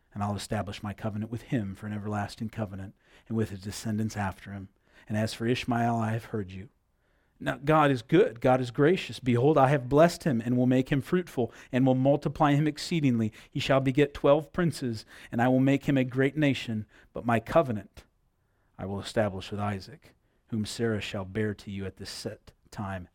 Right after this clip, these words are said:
next year." Now God gives him a time. In verse twenty-two, then he finished talking with him, and God went up from Abraham. Guys, God was merciful toward Abraham and merciful toward Sarah and Hagar and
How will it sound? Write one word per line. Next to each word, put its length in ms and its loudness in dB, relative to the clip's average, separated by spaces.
next 400 -12
year." 360 -14
Now 160 -4
God 240 -6
gives 200 -12
him 100 -20
a 60 -16
time. 360 -18
In 60 -10
verse 160 -8
twenty-two, 460 -6
then 120 -8
he 80 -6
finished 360 -8
talking 280 -6
with 120 -6
him, 160 -2
and 120 -8
God 180 -6
went 220 -10
up 220 -10
from 200 -12
Abraham. 500 -12
Guys, 200 -2
God 220 0
was 120 -4
merciful 480 0
toward 240 -6
Abraham 500 -4
and 100 2
merciful 340 0
toward 260 -4
Sarah 440 -4
and 160 0
Hagar 600 0
and 180 0